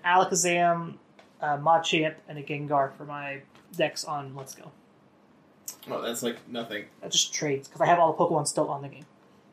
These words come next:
Speaker 1: Those, I have those three sitting there
Speaker 2: Oh,
Speaker 1: waiting to
Speaker 2: okay.
Speaker 1: trade. I just
Speaker 2: Gotcha.
Speaker 1: need, I never found anyone to trade with, so I just need to trade 'em.
Speaker 2: Well,
Speaker 1: And
Speaker 2: I don't
Speaker 1: then
Speaker 2: have
Speaker 1: that
Speaker 2: my copy of the game, otherwise we'd do it tonight.
Speaker 1: Yeah, we can borrow Kayla's.
Speaker 2: Yeah, I was gonna say, you have a second copy, <laughs> why don't we?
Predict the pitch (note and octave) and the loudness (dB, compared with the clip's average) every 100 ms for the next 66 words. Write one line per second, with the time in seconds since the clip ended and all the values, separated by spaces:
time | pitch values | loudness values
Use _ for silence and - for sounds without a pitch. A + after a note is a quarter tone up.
0 | _ _ - F3 G3+ F3+ G#3+ G3 F#3+ - | _ _ 2 4 6 6 6 6 4 2
1 | F#3+ F3 F#3+ F3+ F3 F#3 F#3+ E3+ - G#3 | 0 2 4 4 6 8 6 4 4 4
2 | F#3 D3+ - - - F3+ F#3 F3 F3 G3 | 6 2 -2 -20 0 4 6 6 4 2
3 | F#3 F#3+ F#3 G3+ G3+ F#3 F#3 F3+ D3+ - | 4 4 6 6 4 4 4 2 2 2
4 | G3+ G#3 D#3+ D3 F3 D#3 D#3 D#3 - D#3+ | 6 6 6 0 2 0 2 0 0 0
5 | D3+ C3+ - _ - - - D#3 D3 D#3+ | 0 -2 -12 _ -20 -20 0 4 4 6
6 | E3 D3+ C#3+ C#3+ C#3 B2 A#2+ C3 B2 A#2 | 4 4 4 4 4 2 2 2 2 -2
7 | A#2+ A#2 A#2 A#2+ B2+ A2+ - G#2 - - | -4 -2 -2 -4 -2 -4 -4 -10 -10 -12
8 | - - - D3+ C3 - - _ - A3+ | -18 -20 -2 0 0 -2 -20 _ -4 -2
9 | G#3 F3 D3+ C#3 - - - - _ C#3+ | -2 0 0 0 -4 -18 -20 -20 _ 0
10 | C3 C3+ D#3+ E3 E3 F3 G#3+ G#3+ D#3+ E3 | 0 2 0 2 2 4 6 8 6 4
11 | D#3+ C#3 - F3+ D#3+ D#3+ F3 G3 F#3+ G3 | 2 0 4 4 4 2 6 6 8 8
12 | G3+ | 6